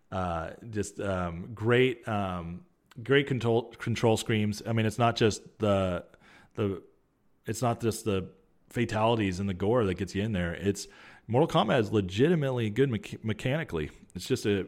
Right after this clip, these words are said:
great game, great gameplay game. So, um, yeah, so there we go. Mortal Kombat eleven, not much else to say there. Um, I gotta mention Fortnite just because I was so out on Fortnite. I was done. I was done by the end of last year. I was like, "I've seen everything this game has to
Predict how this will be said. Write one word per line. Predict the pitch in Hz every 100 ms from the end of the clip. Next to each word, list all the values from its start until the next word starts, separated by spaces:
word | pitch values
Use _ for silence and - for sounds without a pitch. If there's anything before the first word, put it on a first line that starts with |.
| 113
great | 107 120 139
game, | 123 135 101
great | 110 117
gameplay | 104 123 92 82
game. | 85 78
So, | - 95 85 - - - - -
um, | 104 104 92 82 82 _
yeah, | 143 175 - -
so | - 139
there | 165
we | 127
go. | 98 90
Mortal | 117 131
Kombat | 135 127
eleven, | 117 113 110 107 104 -
not | 120
much | 117 117
else | 104
to | 95
say | 104 98
there. | 95 92 90 - - - -
Um, | 107 107 104 101 -
I | 131
gotta | 147 143
mention | 131 123
Fortnite | 104 113 113 110 107 107 -
just | - 120 -
because | 107 113 107 104 101 - - _
I | 110 120 123
was | 113 101 -
so | 113 113
out | 107 107 117 113
on | 110
Fortnite. | 127 113 117 117 110
I |
was | 98 87
done. | 98 117 117 117 117 -
I | 101
was | 107 98
done | 107 110
by | 107
the | 101 101
end | 104
of | 90
last | 98 98 - 104
year. | 98 98 95
I | - - - _
was | 98
like, | 101 95 -
"I've | 104
seen | - 107
everything | 101 107 104 107
this | 95 104
game | 104 101
has | 92 90
to | 82